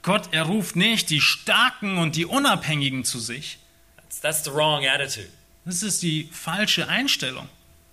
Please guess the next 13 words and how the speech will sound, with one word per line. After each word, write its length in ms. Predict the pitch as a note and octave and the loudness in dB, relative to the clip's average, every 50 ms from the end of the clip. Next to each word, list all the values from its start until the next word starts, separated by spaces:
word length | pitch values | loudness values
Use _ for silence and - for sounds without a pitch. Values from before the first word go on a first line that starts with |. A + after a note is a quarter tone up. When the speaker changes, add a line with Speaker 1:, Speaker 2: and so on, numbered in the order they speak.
| _ _ _ _ _ _ _ _ _ | _ _ _ _ _ _ _ _ _
Speaker 2:
God 300 | - A#2+ C3+ D3 D#3 - | -4 -2 0 0 0 -2
calls 500 | - C3+ C#3+ C#3 C3+ C3+ C3 B2 G#2+ - | -4 -4 -2 0 0 -2 -2 -4 -6 -8
the 80 | A#2 G#2+ | -8 -10
person 520 | - - C3 C3+ C3+ C3 - C3 A2+ G#2 | -8 -6 -4 -2 -2 -2 -2 -4 -4 -8
who 80 | A2+ G#2+ | -8 -6
recognizes 1000 | G#2 A2+ A#2+ A#2+ - C3+ A2+ A2 A2+ A2+ A2 A2 G#2+ F#2+ G2 G#2 G2+ G2 F#2+ | -2 -2 -2 -2 -2 -6 -8 -4 -4 -2 -2 -2 -4 -6 -8 -8 -6 -6 -6
their 260 | F#2+ G#2+ A2 G#2+ A2 - - | -4 -4 -4 -4 -4 -4 -2
own 480 | B2 C3 C3 C3 B2+ B2 A#2 G#2+ G2 - - - - - _ _ - - _ - - | -2 0 0 0 -2 -2 -4 -6 -8 -10 -14 -20 -20 -20 _ _ -20 -20 _ -14 -6
sinfulness 1200 | - - - - - D3+ D3+ D3+ D3 D3+ D3 C#3+ C#3 C3+ C3+ C3 - - - - - - - - - - - _ - | 0 2 2 4 4 2 2 0 0 -2 -2 -2 0 0 0 2 2 2 2 0 0 -4 -8 -14 -20 -20 -18 _ -6
and 280 | B2 A#2 A2 G#2+ G2+ | -6 -6 -4 -4 -4
weakness 920 | A2+ C3 C3+ C3+ C3+ C3+ C3 B2+ A#2+ G#2+ - - - - - - - - - | -2 -2 -2 -4 -6 -6 -4 -4 0 0 2 2 2 0 -2 -4 -10 -14 -16
and 100 | A2+ A2 | -14 -10
inability. 640 | A2+ A2 G#2+ G2+ A2 A2+ A#2 A#2 A2 G2+ F#2+ E2+ D2+ | -10 -8 -6 -4 -2 -2 -2 -2 -4 -6 -8 -12 -14